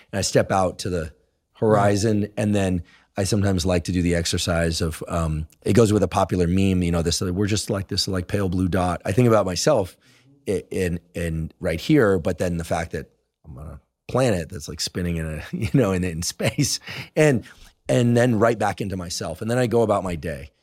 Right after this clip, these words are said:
Speaker 1: Um, uh, and I developed that a few years ago,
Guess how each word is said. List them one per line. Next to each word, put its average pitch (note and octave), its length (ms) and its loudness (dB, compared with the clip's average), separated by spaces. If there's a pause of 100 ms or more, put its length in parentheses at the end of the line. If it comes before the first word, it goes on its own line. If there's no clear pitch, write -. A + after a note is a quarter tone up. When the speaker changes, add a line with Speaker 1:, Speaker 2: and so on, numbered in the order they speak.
(240)
Speaker 1:
Um, F2 640 0 (420)
uh, F#2 300 0 (100)
and A2 220 2
I G2+ 240 0 (400)
developed G#2+ 400 2
that A2+ 100 2
a G2 60 0
few G#2+ 140 -4
years B2 260 2
ago, G#2 440 2